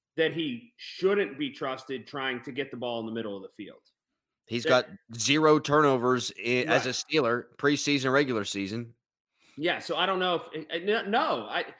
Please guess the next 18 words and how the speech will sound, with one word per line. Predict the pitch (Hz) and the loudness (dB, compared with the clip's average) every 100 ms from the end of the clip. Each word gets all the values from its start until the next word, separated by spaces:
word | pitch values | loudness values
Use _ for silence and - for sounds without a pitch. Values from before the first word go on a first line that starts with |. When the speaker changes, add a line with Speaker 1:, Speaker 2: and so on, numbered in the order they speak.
| _ | _
Speaker 1:
if | - 208 | -6 -2
he | 226 | 2
doesn't | 254 294 247 | 2 0 -2
do | 285 | -4
it | 233 | 0
this | 233 | -2
game | 220 214 202 | 0 -2 -2
and | 160 | 0
make | 170 165 | 0 0
a, | 131 117 131 | -2 -2 -6
a, | - _ - 214 | -10 _ -4 -2
and | 226 | 0
also | 233 285 311 | 0 -2 -2
in | 285 | -4
the | 196 | -4
first | 262 285 - | -4 -4 -6
preseason | 277 262 269 226 220 | -8 -8 -6 -6 -4
game, | 202 202 | -2 -2